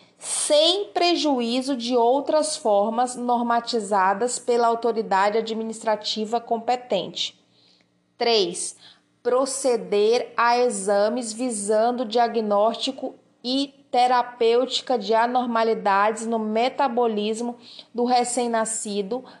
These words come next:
bem como prestar orientação aos pais. Quatro,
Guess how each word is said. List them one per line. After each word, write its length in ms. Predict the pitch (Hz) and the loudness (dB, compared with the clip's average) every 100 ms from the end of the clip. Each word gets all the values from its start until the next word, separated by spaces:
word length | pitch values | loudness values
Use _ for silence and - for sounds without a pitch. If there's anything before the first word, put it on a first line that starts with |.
| _ - | _ -10
bem 400 | 214 311 339 - | -4 -4 -4 -4
como 420 | 247 226 233 247 | 0 2 2 0
prestar 720 | 262 254 - - 220 233 - | 0 -2 -4 -2 0 -2 -2
orientação 1080 | 240 254 247 247 233 226 - 214 220 247 - _ _ - | 2 2 2 0 -2 -2 -2 0 0 -2 -8 _ _ -2
aos 480 | 226 226 240 254 - | 2 4 2 -2 -12
pais. 880 | _ - 196 180 175 185 - - - _ _ _ _ _ _ | _ 0 2 2 -2 -8 -10 -12 -16 _ _ _ _ _ _
Quatro, 720 | - 254 226 185 - 202 185 | -2 2 4 2 -2 -8 -8